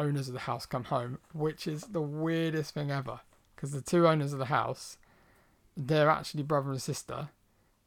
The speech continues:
but they're like, they act like they're married, which is really weird, which is really off-putting, and you're like, "What the hell?" They're creepy as hell. They're weird as well.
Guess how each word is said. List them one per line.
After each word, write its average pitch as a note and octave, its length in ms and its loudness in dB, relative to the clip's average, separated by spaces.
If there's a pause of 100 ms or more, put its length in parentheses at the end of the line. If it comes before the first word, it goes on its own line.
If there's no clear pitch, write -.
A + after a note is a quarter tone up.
but D3 120 0
they're C#3+ 140 2
like, C#3 280 0
they C#3 140 0
act - 360 -2 (120)
like C3 420 -2 (480)
they're C#3 100 0
married, B2+ 420 0 (140)
which C#3 180 -4
is C3 120 -2
really C#3 220 2
weird, B2+ 380 -2
which E3+ 220 -2
is C#3+ 180 -2
really C#3 460 0 (640)
off-putting, C#3 600 0
and D3+ 120 0
you're D3+ 80 0
like, C#3+ 160 -4
"What C3+ 260 -6
the - 120 -6
hell?" B2+ 260 -2
They're C3+ 140 -4
creepy F#3 580 0
as A#2 100 -8
hell. A2+ 320 -4 (320)
They're E3 100 -2
weird C#3 520 2
as B2+ 120 -8
well. B2 260 -4